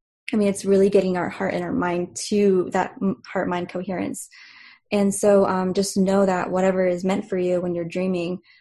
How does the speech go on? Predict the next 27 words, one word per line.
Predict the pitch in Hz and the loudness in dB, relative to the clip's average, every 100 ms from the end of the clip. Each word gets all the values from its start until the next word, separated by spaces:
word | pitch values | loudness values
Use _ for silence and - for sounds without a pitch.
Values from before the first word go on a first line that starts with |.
| _ | _
whatever | 196 196 | 2 4
you're | 196 185 | 4 2
ready | 175 180 190 | 2 0 -2
for, | 180 180 185 | -4 -4 -4
it | - 180 | 0 0
will | 180 180 | 0 -2
be | 175 | -4
yours | 175 190 180 180 | -4 -2 -2 -4
in | 190 | -4
divine | 180 175 175 | -2 -2 -6
timing, | - 214 208 175 180 | -4 -2 -2 -2 -6
'cause | 196 | -6
there's | 190 180 190 | -6 -4 -2
no | 190 | -2
desires | 180 175 175 175 170 | -2 -4 -2 -2 -4
that | 165 | -6
are | 165 - | -8 -8
put, | - - - _ _ _ _ _ | -8 -8 -10 _ _ _ _ _
um, | 190 180 180 - - - | -4 -2 -2 -4 -4 -2
in | 196 185 | 0 0
our | 170 165 | 0 -2
perspective | 165 190 - - 180 - 170 185 185 | -4 -8 -8 -8 -8 -6 -4 -4 -6
that | 165 | -6
we | 170 165 - - | -6 -8 -10 -10
cannot | 190 175 170 165 - - - | -6 -4 -2 -4 -6 -12 -10
eventually, | 185 180 170 - 175 165 170 190 _ _ _ _ _ _ _ _ | -6 -4 -6 -6 -4 -4 -4 -8 _ _ _ _ _ _ _ _
um, | - - - - 202 | -6 -4 -4 -6 -8